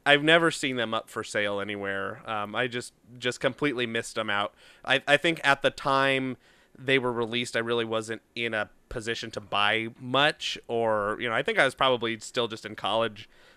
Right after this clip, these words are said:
or something where I didn't have the most money in the world, so, you know, three hundred dollars on Hitchhiking Ghost would have been a little much. Today it's still a little much, but I probably would have, uh, snatched them up at that price.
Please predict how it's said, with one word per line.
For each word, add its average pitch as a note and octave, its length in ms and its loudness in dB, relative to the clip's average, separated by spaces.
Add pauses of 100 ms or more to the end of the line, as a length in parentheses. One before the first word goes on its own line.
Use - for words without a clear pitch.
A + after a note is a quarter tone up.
(120)
or G#2+ 100 -6
something G#2 560 -2
where A2 140 0
I G#2+ 100 -2
didn't A#2+ 220 -6
have A2 180 -2 (100)
the A#2+ 300 -2
most B2+ 320 0
money A#2+ 260 -2
in A2 120 -6
the G#2+ 80 -4
world, G2+ 400 -4
so, G2 500 -4
you A2+ 80 -10
know, F#2+ 160 -8
three A#2+ 320 -6
hundred A2 280 -4
dollars G#2+ 440 -2
on G2 380 -8 (360)
Hitchhiking G#2+ 460 -6
Ghost G2+ 240 -4
would G#2 100 -6
have G2 100 -10
been G2+ 120 -6
a G2 80 -10
little G2+ 200 -6
much. G#2 400 -8
Today F3+ 240 4
it's F#4+ 180 2
still D#4 200 2
a C4 80 6
little F3 200 8
much, C3 360 0
but B2+ 160 4
I B2 120 2
probably D#3+ 400 2
would A#2+ 160 -2
have, A2+ 180 -6
uh, G#2+ 140 -2
snatched A#2+ 400 -4
them G#2+ 120 -8
up B2 220 -2
at G2+ 200 -4
that A#2 220 0
price. - 360 -10